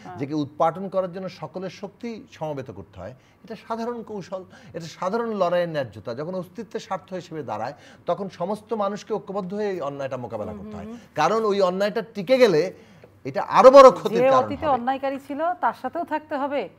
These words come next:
Speaker 1: যে বর্তমান অন্যায়কারীকে উৎপাদন
Speaker 2: সবাইকে
Speaker 1: করার
Speaker 2: নিয়ে
Speaker 1: জন্যে।
Speaker 2: থাকতে হবে, কারণ জগৎ পরিবর্তনশীল।
Speaker 1: হ্যাঁ।
Speaker 2: অতীতে অন্যায় করেছিল বলে, তা আওয়ামী লীগও তো অতীতে অন্যায় করেছে, কেন
Speaker 1: হুম।
Speaker 2: আপনি আওয়ামী লীগের পক্ষ নিচ্ছেন অথবা কেউ মানুষ নেয়,
Speaker 1: <laughs>
Speaker 2: সেটা তো আমরা পরিষ্কারভাবে বুঝতে পারি
Speaker 1: আমার
Speaker 2: না।
Speaker 1: কারোর পক্ষ
Speaker 2: তাহলে এই
Speaker 1: নেই,
Speaker 2: যে
Speaker 1: ভাই।
Speaker 2: আপনার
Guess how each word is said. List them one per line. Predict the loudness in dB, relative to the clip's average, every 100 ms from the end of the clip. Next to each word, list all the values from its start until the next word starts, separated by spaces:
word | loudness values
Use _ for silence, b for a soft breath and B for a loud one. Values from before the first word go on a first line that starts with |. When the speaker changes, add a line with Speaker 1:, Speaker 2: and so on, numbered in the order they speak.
| _
Speaker 1:
যে | -10
বর্তমান | 0 0 0 -2 0
অন্যায়কারীকে | -2 -4 -4 -6 -6 -10
উৎপাদন | -4 -2
Speaker 2:
সবাইকে | 0 0
Speaker 1:
করার | 0
Speaker 2:
নিয়ে | 0 -2
Speaker 1:
জন্যে। | -4
Speaker 2:
থাকতে | -4 -6
হবে, | -6
কারণ | -6 -8 -6
জগৎ | -2 -2 -4 -10
পরিবর্তনশীল। | -10 -6 -8 -8 -12 -14 -16 -18 -12
Speaker 1:
হ্যাঁ। | -10 -10 -10
Speaker 2:
অতীতে | -10 -10 -6
অন্যায় | -4 -4 -4 -6
করেছিল | -6 -10 -8 -4
বলে, | -2 -4 -8 B -2
তা | 2
আওয়ামী | 2 0
লীগও | -2
তো | -2
অতীতে | -4 -4 -6
অন্যায় | -4 -6
করেছে, | -8 -10 -10
কেন | -6 -4
Speaker 1:
হুম। | -4
Speaker 2:
আপনি | -4 -4
আওয়ামী | -2 -2
লীগের | -4 -4 -4
পক্ষ | -8 -8
নিচ্ছেন | -12 -6 -8 -8 B B
অথবা | -4 -4
কেউ | -4 -6
মানুষ | -4 -6 -6 -4
নেয়, | 0
Speaker 1:
<laughs> | 0 0 -6 -6
Speaker 2:
সেটা | -8
তো | -4
আমরা | -4 -4
পরিষ্কারভাবে | -6 -10 -10 -6 -4 -6
বুঝতে | -8 -4
পারি | 0 2
Speaker 1:
আমার | 2
Speaker 2:
না। |
Speaker 1:
কারোর | 2 0 -2
পক্ষ | 2
Speaker 2:
তাহলে | 2 4
এই | 2
Speaker 1:
নেই, | 0
Speaker 2:
যে | 4
Speaker 1:
ভাই। | 4
Speaker 2:
আপনার | 4